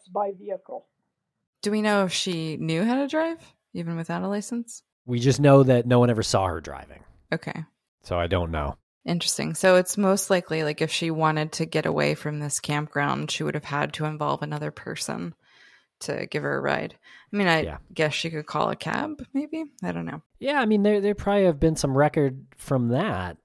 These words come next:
Speaker 3: Um, but
Speaker 2: Mm-hmm.
Speaker 3: yeah, yeah, I think, I think that's the best theory here. The best working theory is that she got into somebody's car that she had arranged with, um, in the parking lot there and, and was driven out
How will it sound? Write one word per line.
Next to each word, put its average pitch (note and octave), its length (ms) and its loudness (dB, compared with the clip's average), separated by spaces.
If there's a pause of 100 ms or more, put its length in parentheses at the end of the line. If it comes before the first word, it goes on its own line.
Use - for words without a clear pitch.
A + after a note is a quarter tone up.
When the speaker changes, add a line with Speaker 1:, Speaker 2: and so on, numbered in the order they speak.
(120)
Speaker 3:
Um, G2 420 -4 (140)
but A2 260 -2 (300)
Speaker 2:
Mm-hmm. D3 240 -12
Speaker 3:
yeah, F#3 320 4 (200)
yeah, D#3+ 200 2
I C3 100 4
think, - 540 -4
I B2 100 -4
think F3 220 0
that's C#3+ 320 2
the D#3+ 320 4
best B2 560 0
theory B2 360 0
here. F2 280 -8
The F#2 40 -6
best A2+ 220 0
working A#2+ 300 0
theory A#2+ 320 2
is G2 120 -2
that G#2 140 -4
she G#2+ 140 -4
got G#2+ 240 2
into G#2+ 500 0
somebody's A2 640 2
car G#2+ 480 4 (400)
that G#2 180 0
she A2+ 140 0
had A2+ 100 4
arranged B2 480 4
with, G2+ 460 -4
um, G2+ 420 -4 (300)
in A2+ 100 -8
the A#2+ 80 0
parking D#3 280 2
lot F#2 200 0
there F2 320 -6
and, G2 220 -4
and G2+ 160 -4
was G#2 180 -2
driven A#2 640 0
out A2+ 260 2